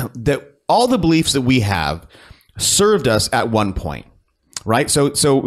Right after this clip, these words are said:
if today what is negative, if, you know, if we're having a belief that's holding us back, at some point in our life, that belief served us for, f-, well.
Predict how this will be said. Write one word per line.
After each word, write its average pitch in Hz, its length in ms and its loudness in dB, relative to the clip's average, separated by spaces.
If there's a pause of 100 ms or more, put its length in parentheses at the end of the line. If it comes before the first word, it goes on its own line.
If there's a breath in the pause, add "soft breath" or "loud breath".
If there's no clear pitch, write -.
(120)
if 156 440 0
today 165 260 4
what 139 180 4
is 123 240 0
negative, 131 500 2
if, 117 160 2
you 120 120 -2
know, 107 80 2
if 107 100 -2
we're 156 120 2
having 139 280 0
a 120 40 0
belief 113 260 2
that's 110 160 -2
holding 123 280 2
us 107 120 -2
back, 101 340 0 (220 loud breath)
at 165 160 0
some 254 240 0
point - 180 0
in - 20 -2
our 170 100 2
life, 123 280 0 (260 loud breath)
that 175 300 -2
belief 139 500 0
served 185 380 0
us 165 300 0 (100)
for, - 360 -2
f-, - 220 -8
well. 151 560 0